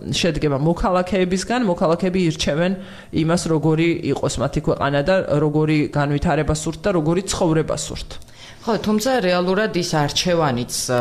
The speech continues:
Speaker 2: რომ
Speaker 1: არჩევანი
Speaker 2: ჩვენ
Speaker 1: აქ
Speaker 2: ცოტა უფრო ცუდი ქვეყანა გქონდეს, ძალიან ვუტრირებ ახლა, მაგრამ ესეც
Speaker 1: ხო.
Speaker 2: წარმოსახოთ. ესეც სუვერენიტეტის ნაწილია ხოლმე, ვერავინ იტყვის, რომ, ე,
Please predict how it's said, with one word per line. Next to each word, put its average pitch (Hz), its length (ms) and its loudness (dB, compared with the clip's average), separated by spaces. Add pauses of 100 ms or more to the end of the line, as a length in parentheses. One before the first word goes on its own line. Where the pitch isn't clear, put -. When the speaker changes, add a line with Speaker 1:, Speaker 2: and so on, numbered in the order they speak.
Speaker 2:
რომ 151 260 4
Speaker 1:
არჩევანი 247 640 0
Speaker 2:
ჩვენ 180 80 2
Speaker 1:
აქ 208 120 2
Speaker 2:
ცოტა 196 160 0
უფრო 185 240 -2
ცუდი 160 340 -2
ქვეყანა 143 400 -2
გქონდეს, 143 540 -2
ძალიან 147 440 2
ვუტრირებ 117 560 -4
ახლა, 98 320 -2
მაგრამ 101 400 -2 (580)
ესეც - 300 0
Speaker 1:
ხო. 175 80 2
Speaker 2:
წარმოსახოთ. 160 760 0 (500)
ესეც 220 340 0
სუვერენიტეტის 190 760 0
ნაწილია 147 520 0
ხოლმე, 185 380 2
ვერავინ 160 580 2
იტყვის, 156 360 -6
რომ, 247 260 2
ე, - 540 -2